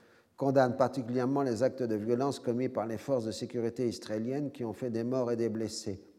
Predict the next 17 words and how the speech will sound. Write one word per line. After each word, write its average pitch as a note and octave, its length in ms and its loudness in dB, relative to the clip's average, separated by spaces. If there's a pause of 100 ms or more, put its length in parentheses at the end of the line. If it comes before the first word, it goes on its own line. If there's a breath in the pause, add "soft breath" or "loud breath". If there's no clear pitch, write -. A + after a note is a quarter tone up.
(140)
Trois, A#2 400 0 (640 loud breath)
engage B2 340 4
Israël, B2+ 400 4
puissance B2 380 -4
occupante, B2+ 480 -2
à B2 40 6
s'acquitter A#2+ 640 -2
scrupuleusement A#2+ 720 -2
des A2+ 200 0
obligations A#2+ 580 -2
juridiques A#2 500 -2
et A#2+ 80 0
des A#2 120 0
responsabilités A#2+ 800 -4
qui B2+ 120 -6
lui A2+ 160 -4
incombaient B2 640 2